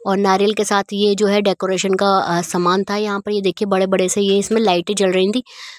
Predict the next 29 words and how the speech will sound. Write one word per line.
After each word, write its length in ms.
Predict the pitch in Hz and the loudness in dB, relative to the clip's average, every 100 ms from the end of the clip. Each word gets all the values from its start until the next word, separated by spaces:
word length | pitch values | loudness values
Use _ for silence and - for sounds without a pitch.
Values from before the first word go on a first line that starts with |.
| _ | _
तो 200 | 208 208 | -4 -2
ये 160 | 208 214 | 2 2
भी 100 | 240 | 2
प्यारे 360 | 233 185 190 | 0 -2 0
से 100 | 202 | 0
लग 140 | 240 226 | 0 2
रहे 100 | 226 | 0
थे 140 | 240 | 2
कि 100 | 247 | 2
घर 160 | 202 196 | 2 2
में 120 | 202 | 2
लगा 260 | 202 185 185 | 2 0 -2
लो 120 | 214 | -2
अपने, 240 | 208 220 | -2 -2
रात 220 | 220 190 - | 0 0 -2
में, 300 | 202 208 214 | -4 0 0
अ, 260 | 208 185 190 | -2 -2 -2
बहुत 260 | 175 185 196 _ - | -2 -2 -2 _ -6
चमक, 420 | 185 185 202 196 - | -4 -4 -4 -8 -6
चमकेंगे 420 | 196 190 202 208 | -4 -2 0 0
ये। 140 | 220 247 _ - - _ _ - | 0 -4 _ -20 -20 _ _ -10
तो 280 | 190 185 180 | -8 -6 -6
ये 300 | - 208 220 | -4 -2 0
जो 120 | 220 | 2
है 120 | 220 | 2
यहाँ 240 | 220 202 196 | 2 0 -2
पर 180 | 202 | -4
ये 280 | 202 202 202 | -2 0 0
सारे 500 | 196 190 190 185 185 | 0 0 0 0 -2